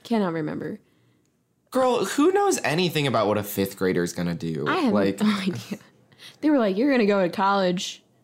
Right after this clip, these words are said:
Speaker 1: one day."
Speaker 2: Well, I mean, you did.
Speaker 1: I did. Look at me. I
Speaker 2: <laughs>
Speaker 1: slayed. <laughs> Um,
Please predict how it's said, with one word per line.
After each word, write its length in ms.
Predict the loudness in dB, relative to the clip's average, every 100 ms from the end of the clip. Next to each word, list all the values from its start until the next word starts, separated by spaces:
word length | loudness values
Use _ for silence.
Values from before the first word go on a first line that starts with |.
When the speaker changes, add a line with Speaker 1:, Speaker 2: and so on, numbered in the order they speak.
| _
Speaker 1:
one 180 | -2 0
day." 280 | 0 -2 -6 -12 _ _ _ _ _ _ _ _
Speaker 2:
Well, 240 | -2 0 0
I 160 | 0
mean, 260 | -2 0 -2
you 140 | -4
did. 260 | -4 -4 -2
Speaker 1:
I 80 | 0
did. 320 | 2 2 0 -4 -2
Look 160 | 0 2
at 140 | 2
me. 80 | 2
I 200 | 0 0
Speaker 2:
<laughs> 0 |
Speaker 1:
slayed. 1400 | 0 0 0 -2 -4 -12 -14 -12 -4 0 2 2 0 -4
<laughs> 60 | -8 -12 -10 -12 -14 -6
Um, 440 | 0 2 2 0